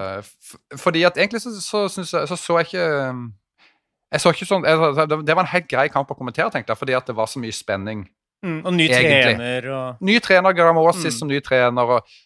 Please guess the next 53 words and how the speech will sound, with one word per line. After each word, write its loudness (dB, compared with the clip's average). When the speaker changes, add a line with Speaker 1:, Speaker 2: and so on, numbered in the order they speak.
Speaker 1:
ja, -8
jeg -8
tenkte -2
det, 2
det -4
kan -2
bli 0
litt -4
gøy, 4
liksom, -2
og -10
kanskje 0
en -2
opptur -2
for 0
Schalke, 0
og, 2
og -2
Mainz 2
har 2
jo -8
sett -8
bra 2
ut -4
den -10
siste -10
tida. 0
Det 0
var 2
liksom -4
mange 2
positive -2
ting, -4
men -2
så -6
bare 2
begynner 0
det, 2
og 0
det, 0
de -4
skaper -2
jo -2
ingenting. -6
Det 2
var, 0
altså, -2
det 4
var 8
seriøst 0
feilpasninger -4
på -4
midtbanen. -4